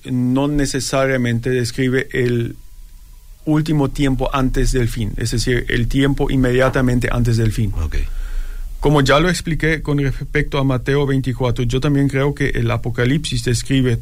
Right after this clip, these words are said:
Speaker 1: todo el tiempo
Speaker 2: Ujú.
Speaker 1: entre la primera y segunda venida de Cristo.
Speaker 2: Ok.
Speaker 1: Entonces,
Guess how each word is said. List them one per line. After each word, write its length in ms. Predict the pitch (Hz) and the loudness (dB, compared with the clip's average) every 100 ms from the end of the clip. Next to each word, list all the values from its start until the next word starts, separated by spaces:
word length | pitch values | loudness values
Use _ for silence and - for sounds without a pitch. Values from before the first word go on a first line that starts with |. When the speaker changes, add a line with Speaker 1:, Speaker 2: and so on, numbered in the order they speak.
| - - | -4 0
Speaker 1:
todo 340 | 190 214 - | 2 2 0
el 160 | 123 117 | -2 -4
tiempo 480 | 120 104 101 113 - 78 | -4 -4 -4 -10 -12 -14
Speaker 2:
Ujú. 240 | 78 143 | -10 -6
Speaker 1:
entre 200 | 120 127 | -4 0
la 120 | 123 | 0
primera 460 | 127 123 127 143 143 | 0 2 2 2 0
y 120 | 139 | -4
segunda 480 | - 117 123 131 131 | -2 0 2 2 2
venida 580 | 123 117 120 120 117 - - | 2 2 2 2 0 -4 -4
de 160 | 117 | -2
Cristo. 460 | 127 110 - - - | 0 -2 -2 -10 -12
Speaker 2:
Ok. 180 | 80 - 73 - - - | -12 -10 -10 -12 -8 -4
Speaker 1:
Entonces, 420 | - 135 139 120 | 2 2 2 -2